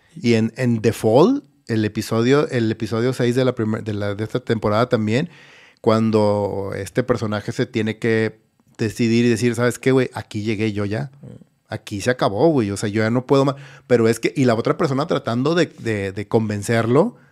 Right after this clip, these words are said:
Speaker 2: Ujú.
Speaker 1: de decirle, "Güey, es que no,
Speaker 2: Sigue,
Speaker 1: no te,
Speaker 2: sigue.
Speaker 1: no te voy a dejar, sigue". Dice, "Güey, no, o sea, yo, ya, ya, se acabó, o sea, punto". Y, y aceptar eso también tú como persona, de decir, "Hasta aquí llegué, güey".
Speaker 2: Sí.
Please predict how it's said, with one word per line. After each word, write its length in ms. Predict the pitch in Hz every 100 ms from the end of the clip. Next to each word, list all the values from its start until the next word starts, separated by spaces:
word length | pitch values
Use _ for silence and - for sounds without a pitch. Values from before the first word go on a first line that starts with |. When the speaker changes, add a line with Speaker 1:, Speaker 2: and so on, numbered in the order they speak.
| -
Speaker 2:
Ujú. 360 | 98 113 131 160
Speaker 1:
de 80 | 120
decirle, 600 | 117 113 127 139 - -
"Güey, 300 | - 147 170
es 100 | 117
que 120 | - 139
no, 120 | 139
Speaker 2:
Sigue, 60 | 160
Speaker 1:
no 60 | 123
te, 60 |
Speaker 2:
sigue. 100 | 151 151
Speaker 1:
no 240 | 123 127 135
te 80 |
voy 120 | 160 170
a 60 |
dejar, 320 | 139 - 165
sigue". 260 | 165 160 175
Dice, 240 | - 110 98
"Güey, 180 | 95 92
no, 280 | 110 165
o 60 | 135
sea, 160 | 117 104
yo, 160 | 98 - -
ya, 240 | 123 98
ya, 320 | 107 110 135 120 _ - -
se 100 | -
acabó, 360 | 107 95 123 143
o 60 | 98
sea, 200 | 107 98 _ -
punto". 420 | 139 131 104 - _ _ _ _ _ _ _
Y, 280 | - 135 -
y 100 | 135
aceptar 480 | 123 143 135 160 175
eso 260 | 196 196
también 420 | 208 175 139 156 151
tú 140 | 170
como 460 | 185 185 151 123 - _ -
persona, 680 | 113 104 120 123 143 240 - _ _ _ -
de 80 | 117
decir, 300 | 113 139 139 - -
"Hasta 200 | 104 -
aquí 160 | - 113
llegué, 280 | 123 113 104
güey". 140 | 85 - _ _ _ _ _
Speaker 2:
Sí. 80 | -